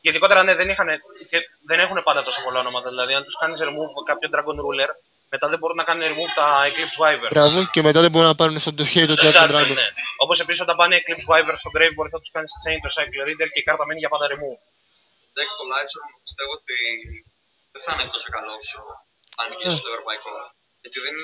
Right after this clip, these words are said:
Speaker 3: δεν ήμασταν έτοιμοι γι' αυτό.
Speaker 1: Ναι, γενικότερα, όπως
Speaker 3: Άμα είσαι έτοιμος, είναι
Speaker 1: Ναι.
Speaker 2: Κα-, καλά, εγώ πιστεύω ότι με την ταπεινή μου άποψη ότι αυτός που κατάφερε να φτάσει τελικό με αυτό το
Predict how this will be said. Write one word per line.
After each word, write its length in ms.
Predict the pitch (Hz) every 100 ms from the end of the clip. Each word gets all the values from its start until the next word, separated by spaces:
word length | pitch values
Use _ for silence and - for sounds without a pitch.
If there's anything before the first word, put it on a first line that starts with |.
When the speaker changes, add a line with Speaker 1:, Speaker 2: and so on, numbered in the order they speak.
| 156
Speaker 3:
δεν 80 | 139 151
ήμασταν 260 | 156 127 139
έτοιμοι 220 | 135 117
γι' 80 | 110
αυτό. 140 | - - - - _ _ -
Speaker 1:
Ναι, 80 | 147 135
γενικότερα, 440 | 139 139 143 147 151 _ - - 143
όπως 160 | 175
Speaker 3:
Άμα 100 | 160
είσαι 160 | 151 127 135
έτοιμος, 300 | - 160 -
είναι 160 | 160 156 151 131
Speaker 1:
Ναι. 100 | 113 107 107 - _ _ - -
Speaker 2:
Κα-, 200 | 190 - 156
καλά, 220 | 170 180
εγώ 200 | 175 160 _ -
πιστεύω 360 | - - 175
ότι 220 | 175 - 151
με 140 | 143
την 120 | 143
ταπεινή 340 | 147 143 156 175
μου 140 | 165
άποψη 280 | 165 170 185
ότι 120 | 165
αυτός 200 | 147 156
που 80 | -
κατάφερε 300 | 165 165 170
να 60 | 156
φτάσει 200 | 160 160
τελικό 460 | 151 139 160 160
με 120 | 151
αυτό 340 | 143 120 -
το 100 | 151